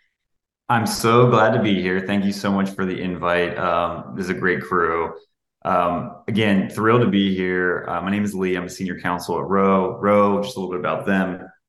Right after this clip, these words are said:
It's a direct-to-patient healthcare company, telehealth company. Works in all fifty states, um, and I help advise them on clinical operations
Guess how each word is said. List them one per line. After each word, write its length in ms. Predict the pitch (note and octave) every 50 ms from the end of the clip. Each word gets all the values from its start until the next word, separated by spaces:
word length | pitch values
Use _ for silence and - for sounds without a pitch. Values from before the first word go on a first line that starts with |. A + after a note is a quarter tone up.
| _ _ _
It's 60 | -
a 40 | G#2
direct-to-patient 760 | F#2+ G2+ G2+ G2+ - - - - F#2+ F2 - - - - -
healthcare 340 | G2+ F2 D#2+ - - G2 F#2
company, 520 | - A2 G#2 G#2 B2 B2+ C3 C#3+ C3+ - - _ _ -
telehealth 380 | - F#2 F#2+ F#2+ G2 G2 - -
company. 460 | G#2+ A2 - C3+ C#3 D3+ F3+ G3 - - _ _ _ _ _ _ _ _ _ _ _ _ _ _ _ -
Works 240 | G2+ G#2+ G#2 G2+ -
in 60 | G2+
all 240 | - F2+ F#2+ F#2+ -
fifty 220 | A2 G2+ - A2+
states, 580 | G#2+ - - G2+ G2 G#2 A#2+ B2 - - - - - -
um, 420 | F2 E2+ E2+ E2 E2+ E2 E2 -
and 80 | - F2+
I 100 | F2+ F2+
help 260 | F2+ F2 E2 E2 -
advise 360 | D#2+ D#2+ E2+ E2+ E2+ E2 D#2+
them 160 | E2+ E2+ E2
on 160 | E2 E2 E2 -
clinical 260 | - F2 D#2+ E2+ F2
operations 920 | E2+ E2+ - F2+ F#2 G2 G#2 G2+ G#2+ G#2+ G2 G2 G2 F#2+ - - _ _